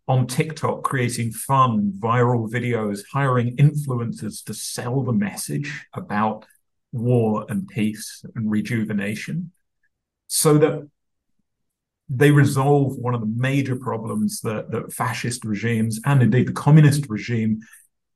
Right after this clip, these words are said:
um, in the, in the twentieth century encountered. And that was, as soon as kids went home, families could close the kitchen door and then discuss whatever they wanted. Whereas now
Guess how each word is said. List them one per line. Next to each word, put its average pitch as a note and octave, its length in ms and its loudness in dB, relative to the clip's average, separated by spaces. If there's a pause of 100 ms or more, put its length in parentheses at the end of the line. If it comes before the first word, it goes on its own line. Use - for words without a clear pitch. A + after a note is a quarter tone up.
(140)
um, A2 240 0
in G#2+ 160 0
the, G#2+ 260 0
in A#2 120 -2
the G#2+ 60 0
twentieth A#2 500 0
century A#2 500 2
encountered. G#2+ 640 4 (200)
And A2+ 120 0
that D3+ 220 2
was, A2 380 -2
as - 180 -2
soon D3 200 6
as B2+ 120 6
kids A#2+ 260 -2
went G2 220 0
home, B2+ 460 2 (580)
families C#3 480 4
could A#2 240 -8
close B2+ 380 0
the - 80 -8
kitchen G#2 360 -6
door F#2+ 300 -8 (640)
and B2 120 4
then B2 120 6
discuss A#2 480 -2
whatever G#2+ 280 -4
they G2+ 120 -4
wanted. A2 380 -4 (500)
Whereas C3+ 280 4
now C#3+ 360 4